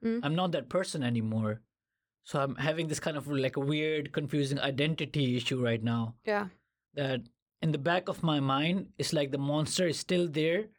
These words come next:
Speaker 2: and sooner or later, it's gonna come back again. Even though this is the first time in, like, a decade,
Speaker 1: Mm.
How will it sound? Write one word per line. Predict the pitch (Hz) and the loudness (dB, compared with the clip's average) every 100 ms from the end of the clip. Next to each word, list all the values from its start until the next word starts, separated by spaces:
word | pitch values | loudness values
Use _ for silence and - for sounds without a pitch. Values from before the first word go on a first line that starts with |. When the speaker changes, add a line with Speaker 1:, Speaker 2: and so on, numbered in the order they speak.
| _ _ _ _ - | _ _ _ _ -6
Speaker 2:
and | 139 135 139 123 120 - _ _ _ _ _ _ _ _ _ _ - | -2 0 0 0 -2 -4 _ _ _ _ _ _ _ _ _ _ -6
sooner | - 165 143 | 0 2 2
or | 143 139 | 2 2
later, | 147 135 127 117 - | 2 2 0 0 -4
it's | - | -2
gonna | 135 120 | -2 0
come | 131 113 | 0 0
back | 113 113 | 0 -2
again. | 104 107 98 113 _ _ _ _ _ _ _ _ _ _ _ | -2 -2 -4 -6 _ _ _ _ _ _ _ _ _ _ _
Even | 170 170 160 | -2 0 2
though | 160 160 156 | 2 2 2
this | 147 180 | -2 -2
is | |
the | 165 | -2
first | - 175 160 - | 0 0 -2 -2
time | - 156 151 151 | -2 0 0 -2
in, | 151 151 | 0 2
like, | 147 131 | 2 0
a | |
decade, | 123 165 175 135 113 107 - - | 0 -2 0 -4 -4 -8 -14 -6
Speaker 1:
Mm. | 220 196 | -2 -2